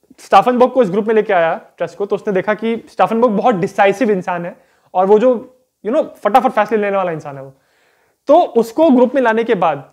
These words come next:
ट्रेस्को का कुछ समय के बाद उसका ट्रांसफर हो गया ईस्टर्न फ्रंट पे।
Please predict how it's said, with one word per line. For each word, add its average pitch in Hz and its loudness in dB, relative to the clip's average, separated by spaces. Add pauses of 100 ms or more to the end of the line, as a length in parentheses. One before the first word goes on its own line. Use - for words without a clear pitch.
ट्रेस्को 208 -4
का 254 0
कुछ - -4
समय 233 0
के 233 0
बाद 214 0
उसका 285 0
ट्रांसफर 262 0
हो 190 0
गया 151 -8
ईस्टर्न 190 -4
फ्रंट 156 -10
पे। 143 -20